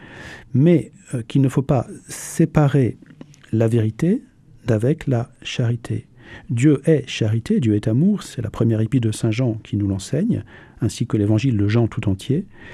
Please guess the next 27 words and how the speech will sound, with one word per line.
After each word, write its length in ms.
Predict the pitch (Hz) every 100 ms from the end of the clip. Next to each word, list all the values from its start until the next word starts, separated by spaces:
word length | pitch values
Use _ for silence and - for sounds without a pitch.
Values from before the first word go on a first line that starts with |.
| - - - - -
Mais 60 | 120
à 40 |
ce 120 | 123 156
moment-là, 260 | 151 156
cela 180 | 139 131
veut 80 | 131
dire 220 | 143 135
que 220 | - 117 - - - -
la 140 | 120 127
vérité 600 | 131 131 127 139 127 - _ _ _ _ _ _ _ _ -
n'est 200 | 107 107 _
connaissable 680 | - 139 127 - 120 175 254 - _ - _ -
que 100 | 151
dans 200 | 127 127
son 200 | - 120
lien 140 | 117
intime 380 | 135 120 - 165
avec 240 | 151 123
la 80 | 120
charité. 500 | 113 113 110 - 120 - - - - -
La 160 | - 143
charité 520 | - 143 139 127 113 -
est 180 | 170
Dieu, 300 | 147 117 202 - - _ _ -
et 80 | 131
la 140 | 117
vérité, 580 | 120 120 117 139 117